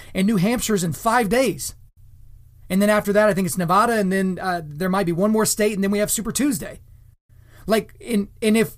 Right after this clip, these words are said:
we see something like this in New Hampshire or Nevada, I mean, my goodness. Like, again, where there's smoke, there's fire. And again, I'm not saying that this is a big conspiracy theorist, um, s-, uh, s-, conspiracy theory. It just absolutely reeks.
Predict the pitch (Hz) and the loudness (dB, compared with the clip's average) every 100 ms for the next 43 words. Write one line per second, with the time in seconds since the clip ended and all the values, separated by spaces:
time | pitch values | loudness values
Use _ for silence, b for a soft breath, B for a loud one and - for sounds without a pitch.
0 | - 170 240 - 233 254 - 240 240 220 | -8 -2 0 0 0 0 0 0 0 0
1 | 196 180 226 - - 214 196 190 165 156 | 0 0 0 -2 -4 0 0 2 0 0
2 | 196 214 277 294 - b b b b 190 | -2 -2 -2 -4 -6 b b b b 0
3 | 160 190 262 269 - b b b b b | 2 2 2 -2 -10 b b b b b
4 | 196 196 180 247 170 285 262 135 - - | 0 2 2 0 2 2 0 -4 -8 -12
5 | - - - - - 202 208 170 - 254 | -20 -20 -20 -14 -2 0 0 -2 0 0
6 | 180 - B 175 208 220 202 - 180 214 | 0 -4 B 0 2 2 0 0 2 2
7 | 254 - b b 214 269 - 214 208 190 | 0 -6 b b -2 0 0 0 2 2
8 | 170 170 180 170 175 190 165 160 208 202 | 0 -4 -4 -2 0 0 0 0 0 0
9 | 214 - 220 220 180 143 190 - 190 185 | 0 0 0 0 -2 -2 -2 0 0 0
10 | 190 180 170 185 180 156 160 160 151 147 | -2 -2 -4 -2 -2 -4 -6 -6 -6 -8
11 | B B B 165 - - 208 190 165 - | B B B -2 -2 -2 -2 -4 -2 -6
12 | - - 175 - 214 - 160 202 139 196 | -6 -4 -4 -2 -2 -2 0 0 0 -2
13 | 202 269 240 - 294 214 170 202 156 - | -2 -2 -4 -4 -4 -4 -2 -2 -4 -8